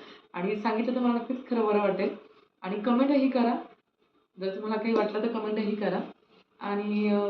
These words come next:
असा हा आजचा व्हिडिओ आहे. तर मी तुम्हाला पुढे दाखवते की मी आता अमावस्येची पूजा किंवा मग बाकीच्या गोष्टी मी सगळ्या कशा केल्या. चला.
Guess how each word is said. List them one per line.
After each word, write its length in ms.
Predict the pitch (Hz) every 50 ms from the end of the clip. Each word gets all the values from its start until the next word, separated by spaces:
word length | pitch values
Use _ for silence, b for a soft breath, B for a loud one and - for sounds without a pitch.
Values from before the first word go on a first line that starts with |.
| 202 - - - - - 208
असा 140 | 208 - 262
हा 160 | 240 233 240
आजचा 180 | - - - 233
व्हिडिओ 280 | 226 220 196 190 196
आहे. 480 | 202 202 196 202 233 240 - - - - _ -
तर 40 | 208
मी 140 | 202 202 214
तुम्हाला 320 | 208 202 208 214 208 208
पुढे 180 | 208 214 214 202
दाखवते 440 | 208 233 247 - 285 277 262 247 240
की 140 | 247 247
मी 120 | 226 226 220
आता 280 | 208 202 214 208 208 202 196 - - - -
अमावस्येची 380 | 196 196 208 208 - - - 196
पूजा 400 | - 214 190 180 180 185 185 185
किंवा 280 | 180 202 196 185 185
मग 180 | 180 185 185 185
बाकीच्या 340 | 190 190 190 202 196 196 196
गोष्टी 240 | 185 185 - -
मी 80 | 190 185
सगळ्या 260 | - 185 180 180 180
कशा 220 | 180 190 180 220 226
केल्या. 260 | 220 220 202 202 240 254 - - _ _ - - -
चला. 160 | 196 185 -